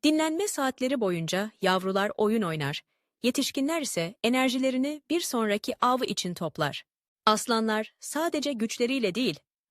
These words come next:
aynı zamanda sosyal yapıları ve aile bağlarıyla da hayranlık uyandırır. Bu muhteşem canlılar, Afrika'nın vahşi doğasında yaşamın ne kadar karmaşık ve dengeli olduğunu bizlere bir kez daha hatırlatır.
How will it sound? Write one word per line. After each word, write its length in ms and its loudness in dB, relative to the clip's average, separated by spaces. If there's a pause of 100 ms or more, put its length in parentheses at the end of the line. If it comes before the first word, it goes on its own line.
(140)
aynı 240 2
zamanda 540 -2
sosyal 460 -2
yapıları 580 0
ve 220 2
aile 340 0
bağlarıyla 480 0
da 220 -4
hayranlık 640 -2
uyandırır. 600 -4 (580)
Bu 120 4
muhteşem 540 -2
canlılar, 540 -2 (320)
Afrika'nın 580 0
vahşi 360 0
doğasında 560 -2 (120)
yaşamın 480 0
ne 80 -2
kadar 340 -2
karmaşık 600 -4
ve 100 0
dengeli 320 0
olduğunu 420 -2 (400)
bizlere 460 2
bir 140 0
kez 280 -2
daha 240 0
hatırlatır. 560 -4